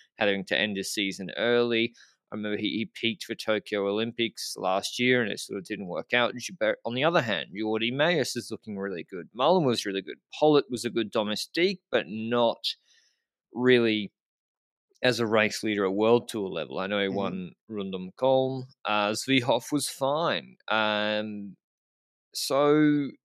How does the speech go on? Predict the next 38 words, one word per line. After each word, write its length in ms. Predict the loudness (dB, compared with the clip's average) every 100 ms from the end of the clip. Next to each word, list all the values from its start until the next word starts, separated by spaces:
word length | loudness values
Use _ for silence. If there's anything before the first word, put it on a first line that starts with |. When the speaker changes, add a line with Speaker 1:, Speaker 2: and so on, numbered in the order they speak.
| -8
Speaker 1:
the 60 | -2
most 340 | 2 2 2
impor-, 420 | -4 -4 -2 2
and, 220 | 4 4 4
and 160 | 4
then 300 | 4 2 0
there's 180 | 2 4
also 220 | 2 2
a 20 | 4
guy 140 | 4
like 220 | 4 2 6
Buchmann 360 | 4 4 -4
who 220 | 0 0 -2 -6 -20 _ _
probably 220 | 2 4
not 180 | 4 4
living 240 | 2 2
up 140 | 0 -4
to 100 | -8
the 60 |
salary. 760 | -6 -2 0 0 0 0 -2 -4 -12 -20 _ _ _ _ _ _ _ _ _
But 200 | 2 4
then 220 | 4 6
the 100 | 6
real 420 | 8 8 6 4 4
most 340 | 4 4 2
important 560 | -4 2 2 2 0 0
thing 460 | 2 2 -2 -10 _ _ _ _ _ 0
for 80 |
the 100 | 2
whole 240 | 6 6 4
team 460 | 0 0 0 0
didn't 220 | 0 0 0
even 200 | -2 -4
happen 420 | -2 -2 -2 -2
in 120 | -2
a 40 |
professional 600 | -4 -4 -4 -4 -4 -4
race. 640 | 0 2 0 -4 -6 -6